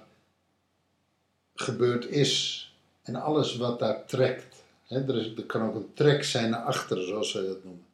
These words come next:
Brengt het jou uiteindelijk in je autonomie? Kom jij toe aan je autonomie of blijf jij voortdurend aan het werk voor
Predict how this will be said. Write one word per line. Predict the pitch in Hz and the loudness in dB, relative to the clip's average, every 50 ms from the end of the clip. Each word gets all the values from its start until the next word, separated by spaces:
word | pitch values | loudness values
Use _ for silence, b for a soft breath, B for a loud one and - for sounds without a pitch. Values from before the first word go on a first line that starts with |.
| _ _ _ _ _ _ _ _ _ _ _ _ _ _ _ _ _ _ _ _ _ _ _ _ _ _ _ | _ _ _ _ _ _ _ _ _ _ _ _ _ _ _ _ _ _ _ _ _ _ _ _ _ _ _
Brengt | _ 120 107 127 147 175 185 175 - | _ 0 6 8 10 10 10 8 6
het | - - - | 2 0 4
jou | - 139 131 127 131 | 8 10 10 10 10
uiteindelijk | 131 123 113 - - - 131 131 120 113 104 - | 6 4 2 0 -2 -2 -2 0 0 -2 -4 -4
in | 143 135 120 | -6 -6 -6
je | 120 | -6
autonomie? | - - 107 - - 98 98 98 95 104 139 190 220 - - | -6 -6 -6 -6 -8 -12 -12 -8 -4 -2 0 0 0 -2 -4
Kom | - - 151 151 147 | 2 4 4 6 6
jij | 139 123 110 98 | 6 6 6 4
toe | - - - - 202 208 202 | 2 0 0 2 2 2 2
aan | 202 151 147 143 | 0 0 0 0
je | 143 | 0
autonomie | 135 131 131 127 - 131 117 117 117 120 127 139 - - - | 0 -2 -2 -2 -2 -2 -2 -2 -2 -2 -4 -4 -4 -6 -10
of | - - 123 127 127 - - - - - _ _ _ _ _ _ _ _ | 0 4 4 4 4 4 -4 -10 -16 -20 _ _ _ _ _ _ _ _
blijf | - 123 127 123 110 117 - | 0 2 2 2 2 0 0
jij | 127 113 - | -2 -2 -2
voortdurend | - - 104 95 - 110 131 156 165 156 139 139 131 131 131 - - - - _ | -2 -6 -10 -6 0 2 4 4 4 6 4 4 2 2 -2 -6 -14 -20 -20 _
aan | - - 110 104 | -10 -8 -6 -6
het | 98 98 95 | -8 -8 -6
werk | 90 107 110 113 143 147 143 - - | -2 0 2 4 4 2 2 -2 -10
voor | - - - - - 127 123 127 135 131 - | -16 -18 -10 0 2 4 6 6 6 4 2